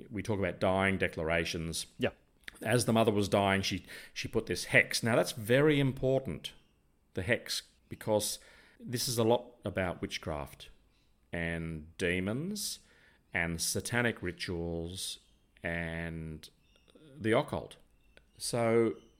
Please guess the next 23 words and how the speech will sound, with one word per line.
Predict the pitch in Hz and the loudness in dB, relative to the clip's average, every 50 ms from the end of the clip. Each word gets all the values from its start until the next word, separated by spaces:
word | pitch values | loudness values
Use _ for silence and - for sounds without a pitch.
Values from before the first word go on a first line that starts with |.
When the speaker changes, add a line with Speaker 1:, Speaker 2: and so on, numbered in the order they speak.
| _ _ - | _ _ -4
Speaker 1:
picture | - 180 - - - 160 127 101 82 - - - _ _ _ _ - | -4 -4 -4 -2 -2 0 2 2 0 -2 -6 -12 _ _ _ _ -6
a | - 78 80 80 | -4 -2 -2 -2
small | - - - 107 113 127 123 127 | -4 -4 -2 0 0 2 0 0
town | 123 - 95 85 85 80 85 | -2 -4 -4 -2 -2 -2 -2
in | 85 85 | -4 -2
northern | 85 82 80 76 80 78 | -2 -2 -2 -4 -4 -6
Italy, | 73 - 87 101 143 196 226 208 - - _ _ _ _ _ _ - | -6 -4 -4 -4 -2 -4 -4 -8 -12 -18 _ _ _ _ _ _ -4
and | 147 147 147 143 139 139 143 143 139 - - - - | -2 2 4 4 4 6 6 4 4 2 0 -2 -4
the, | 131 107 123 139 131 135 131 131 127 127 131 - - - - - - _ _ _ _ _ _ _ _ _ - 50 - | -2 4 6 6 8 8 6 6 4 2 0 -2 -6 -12 -20 -20 -20 _ _ _ _ _ _ _ _ _ -18 -16 -14
the | - - 123 | -8 -4 0
murderess, | 123 151 180 202 180 113 85 80 78 160 - - - - - - - 247 | 2 4 4 6 4 4 4 2 0 0 0 -2 -2 -4 -6 -12 -14 -8
she, | - - - - 147 147 151 156 156 156 160 160 156 147 - - - _ _ _ _ - - - - - - _ _ _ - - - | -4 -2 -2 2 2 4 4 4 4 4 4 4 2 0 -2 -6 -18 _ _ _ _ -20 -20 -20 -20 -20 -20 _ _ _ -18 -8 -4
we, | 156 147 - - 392 - - | -4 -4 -4 -6 -12 -10 -4
they've | - 139 135 123 | -2 0 0 2
never | 165 185 214 | 2 4 4
been | 226 208 196 | 4 4 4
able | 165 131 | 2 2
to | 107 107 | 2 2
get | 107 - - | 0 -2 -2
to | 110 | -4
the | 101 95 | -2 0
bottom | 104 101 101 98 95 | 2 2 2 2 2
of | 92 90 87 87 - | 0 -2 -2 -6 -12